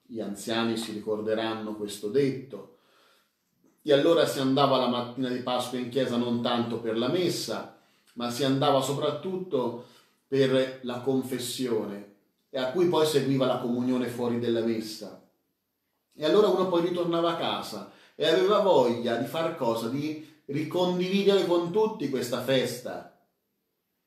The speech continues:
Tu eri trasformato, ti eri ricordato che sei cristiano, quindi salvato da Cristo,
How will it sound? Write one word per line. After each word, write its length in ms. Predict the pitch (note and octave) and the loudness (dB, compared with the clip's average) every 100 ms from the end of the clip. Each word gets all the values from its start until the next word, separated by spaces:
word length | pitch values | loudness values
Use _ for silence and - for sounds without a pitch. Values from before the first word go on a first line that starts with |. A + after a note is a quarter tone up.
| _ _ _ _ _ | _ _ _ _ _
Tu 680 | _ - G3+ G3+ D#3+ C#3 C#3 C3+ | _ -8 0 2 4 2 0 2
eri 340 | D#3+ E3+ E3 | 4 4 4
trasformato, 1300 | E3+ E3+ E3 D#3+ D#3+ D#3 F3+ D#3+ A#2+ G#2+ F#2 - _ _ _ _ _ | 4 2 0 -2 0 0 0 0 -2 -4 -8 -12 _ _ _ _ _
ti 120 | F3 | 2
eri 220 | F3+ E3+ | 6 6
ricordato 720 | F3 F3 E3 E3 F#3+ - E3 | 6 2 0 2 2 0 -2
che 80 | D3 | -4
sei 240 | D3+ D#3+ | -4 -6
cristiano, 680 | - E3 D#3+ - F3+ D#3 C3+ | -6 -8 -8 -4 -2 0 0
quindi 280 | D#3+ E3+ D#3 | -2 -2 -4
salvato 580 | - D3+ C#3+ D#3+ D#3 D3 | 0 2 2 2 0 2
da 120 | C#3 | 0
Cristo, 640 | E3+ E3+ C3 - - - | 0 -4 -4 -8 -10 -12